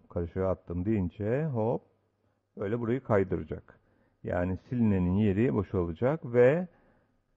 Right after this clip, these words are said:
son indis, e, yok olacak ve sıralı listenin uzunluğu yedi olacak. Bu sefer gidiyorum pick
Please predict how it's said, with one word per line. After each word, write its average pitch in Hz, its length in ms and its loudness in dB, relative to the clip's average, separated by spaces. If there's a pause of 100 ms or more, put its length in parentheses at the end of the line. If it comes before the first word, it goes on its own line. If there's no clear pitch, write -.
son 147 400 -4
indis, 101 480 0 (1080)
e, 87 420 -4 (280)
yok 113 260 -4
olacak 131 680 -4
ve 107 400 2 (520)
sıralı 117 520 -4
listenin 98 400 -2
uzunluğu 107 640 4
yedi 107 280 4
olacak. 87 460 0 (180)
Bu 220 100 -6
sefer 151 720 2 (1160)
gidiyorum 120 480 0
pick 113 200 -6